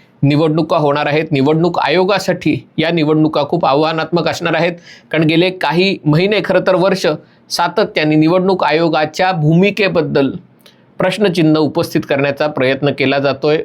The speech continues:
उभाटा सेनेकडनं चुनाव आयोगला चुनालाव आयोग म्हटलं जातंय, तर राहुल गांधी वोट चोरी आणि निवडणूक आयोग कशा प्रकारे न-, मतदार यादीतनं नावं डिलीट करतो वगैरे अशा प्रकारचे आरोप काँग्रेस करत आहे.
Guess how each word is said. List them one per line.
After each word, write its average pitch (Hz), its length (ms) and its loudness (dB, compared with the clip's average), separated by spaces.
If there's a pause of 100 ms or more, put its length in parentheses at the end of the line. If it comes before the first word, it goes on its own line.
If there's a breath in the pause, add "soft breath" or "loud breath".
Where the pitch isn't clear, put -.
उभाटा 151 380 0
सेनेकडनं 143 640 0
चुनाव 147 380 0
आयोगला 143 380 0
चुनालाव 160 460 0
आयोग 156 320 2
म्हटलं 156 300 0
जातंय, 160 280 0 (520 soft breath)
तर 151 60 0
राहुल 156 300 0
गांधी 160 420 2 (180)
वोट 185 300 0
चोरी 160 360 2
आणि 143 140 0
निवडणूक 175 520 2
आयोग 170 180 2
कशा 165 280 -2
प्रकारे 151 600 -2 (720 soft breath)
न-, 143 360 2
मतदार 170 420 0
यादीतनं 170 520 0
नावं 156 300 2
डिलीट 185 320 2
करतो 185 420 0
वगैरे 170 180 0
अशा 160 220 -2
प्रकारचे 175 500 -2
आरोप 156 380 -2 (220)
काँग्रेस 185 400 0
करत 170 260 0
आहे. 147 200 -2